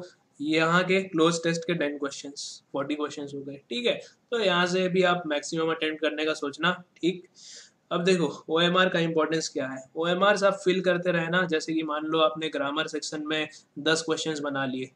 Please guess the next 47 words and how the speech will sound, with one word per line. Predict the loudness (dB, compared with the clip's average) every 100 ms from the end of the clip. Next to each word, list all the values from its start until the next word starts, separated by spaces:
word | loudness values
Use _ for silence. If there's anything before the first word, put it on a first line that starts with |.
| -2
आप | 0
ओएमआर | 2 2 2 2
को | 0
फटाफट | -2 0 2 2
fill | 0 -2
कर | -2 0
लो, | 2 2 0 _ -6
आप | -6 0
wait | 2 2 2
मत | -2 0
करो, | 2 2 0 -2
don't | -2 0 0 0
wait, | 0 -2 -14 _ _ _ _ _ _ -12
do | -4 -2
not | 2 2 2
wait | 0 0 -2 -10 _ -2
for | -2
the | 0 2
last | 2 2 -2
moment, | -4 -4 -8 -14 _ _ -6
ठीक | 0
है। | 2 0 -4 -20 _ _ -4
तो | -2
कभी-कभी | 0 2 4 4 4
ऐसा | 4 4
भी | 2
होता | 4 2 2
है | 2
कि | 0 2
आप | 2 2
fill | 0 2
ही | 2
नहीं | 2 -2
कर | -4 -4
पाए, | -8 -8
तो | -10
fill | -2 -2 0
करते-करते | -2 -2 -2 -2 -2
चलना | -2 -2 -2 -4
है | -6
ओएमआर | -8 -6 -6 -4
को। | -6
ऐसा | -6 -4
नहीं | -4
करना | -2 -4 -2
है | -2
कि | -2 -6